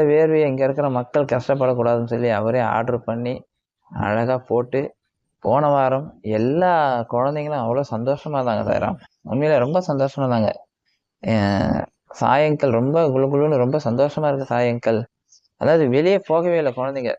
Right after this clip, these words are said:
துவாரகமாய் ஆலயத்திலேயே சாப்பாடு வாங்கியாந்து உள்ளே உட்காந்து சாப்பிடுறாங்க.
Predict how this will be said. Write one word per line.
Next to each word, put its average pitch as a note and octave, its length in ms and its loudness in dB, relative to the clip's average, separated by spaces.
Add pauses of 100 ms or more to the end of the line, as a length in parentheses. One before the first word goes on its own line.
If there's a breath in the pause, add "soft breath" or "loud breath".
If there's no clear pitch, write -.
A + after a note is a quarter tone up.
(100)
துவாரகமாய் D3 540 0
ஆலயத்திலேயே C#3 480 0
சாப்பாடு D3+ 440 -2
வாங்கியாந்து D3 360 -2
உள்ளே D3+ 240 2
உட்காந்து C3+ 360 -2
சாப்பிடுறாங்க. A#2+ 520 -2